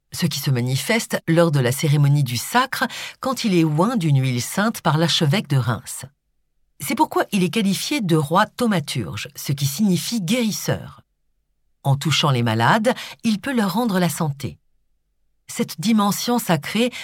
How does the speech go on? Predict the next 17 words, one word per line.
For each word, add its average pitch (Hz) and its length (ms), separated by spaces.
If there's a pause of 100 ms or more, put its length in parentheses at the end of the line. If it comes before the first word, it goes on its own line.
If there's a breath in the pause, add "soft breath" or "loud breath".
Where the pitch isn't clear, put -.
(220 loud breath)
permet 240 340
de 196 120
légitimer 202 640
la 147 160
détention 165 680
de 151 140
tous 143 220
les 185 140
pouvoirs 143 420
par 143 180
un 139 80
seul 120 300
homme, 165 320 (400 loud breath)
roi 151 440
de 165 140
droit 147 280
divin. 107 420